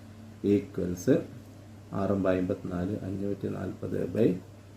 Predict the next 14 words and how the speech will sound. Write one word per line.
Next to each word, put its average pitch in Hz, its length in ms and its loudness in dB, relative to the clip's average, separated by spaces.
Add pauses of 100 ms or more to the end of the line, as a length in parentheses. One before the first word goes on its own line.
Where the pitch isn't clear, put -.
(140)
പതിനൊന്ന്. 95 380 6 (340)
ഇത് 151 100 10
നമ്മൾ 151 160 10 (120)
ഹരിച്ചു 120 280 6
കഴിഞ്ഞാൽ 123 300 6
കിട്ടുന്നത്, 98 420 4 (380)
ഏഹ്, 95 360 2 (340)
പതിനാറ് 101 640 4 (260)
നാല് 95 360 2 (160)
by 107 120 4 (200)
പതിനൊന്ന് 92 440 0
എന്നായിരിക്കും. 95 420 -4 (840)
സോറി, 95 260 4 (380)
ക്ഷമിക്കുക, 95 420 0